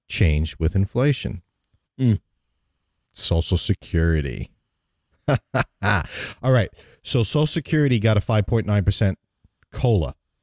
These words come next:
Speaker 1: cost of living adjustment. We did a show
Speaker 2: So
Speaker 1: on
Speaker 2: they
Speaker 1: that.
Speaker 2: do adjust Social Security itself to help with inflation.
Speaker 1: Right. But how much of your Social
Speaker 2: Increase it.
Speaker 1: Security is taxed hasn't
Speaker 2: Doesn't,
Speaker 1: changed.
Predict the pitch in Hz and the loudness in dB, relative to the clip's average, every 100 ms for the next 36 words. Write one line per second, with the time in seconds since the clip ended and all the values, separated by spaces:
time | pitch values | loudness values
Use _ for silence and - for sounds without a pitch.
0 | - 113 104 110 107 95 76 73 - 73 | -4 0 0 2 2 2 0 -2 -4 -8
1 | 82 101 117 - 151 139 139 190 - 277 | -2 0 0 2 2 2 2 2 4 2
2 | 269 160 107 165 175 - 170 143 143 120 | 2 0 0 0 0 0 0 0 0 0
3 | 120 - 135 113 95 - - 294 285 147 | -2 0 0 2 0 -2 -2 0 0 -2
4 | - 131 113 101 - 95 85 80 80 58 | -2 0 2 0 -2 -2 0 -2 -2 -2
5 | - - 127 _ _ 92 95 139 135 - | -2 -4 -6 _ _ -4 0 2 2 -2
6 | 92 117 - _ - 131 131 135 - 117 | 0 0 0 _ -2 2 2 2 2 2
7 | 110 - 120 - - 131 117 113 107 98 | 2 2 0 -2 -2 2 4 2 0 -2
8 | - - - 202 143 98 - - - _ | -2 -4 0 2 2 0 -4 -6 -8 _
9 | _ _ _ _ _ _ - 90 85 98 | _ _ _ _ _ _ -4 0 2 0
10 | - 131 185 82 - - | 0 2 2 0 -4 -18